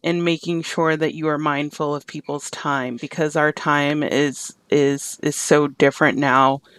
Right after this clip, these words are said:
with being home. And if people have families, that, that really needs to be taken into consideration.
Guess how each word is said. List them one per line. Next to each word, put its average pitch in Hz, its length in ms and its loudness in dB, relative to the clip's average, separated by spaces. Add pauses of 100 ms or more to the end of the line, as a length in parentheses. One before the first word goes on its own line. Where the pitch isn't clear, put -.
(200)
with 160 320 2
being 143 280 4
home. 147 500 4
And 139 140 4
if - 320 0
people 156 280 -2
have 139 180 2
families, 139 560 0
that, - 280 2
that - 160 -2
really 143 300 0
needs 127 240 -4
to - 80 -16
be 135 100 -4
taken 131 340 -2
into 131 220 -4
consideration. 131 1000 -4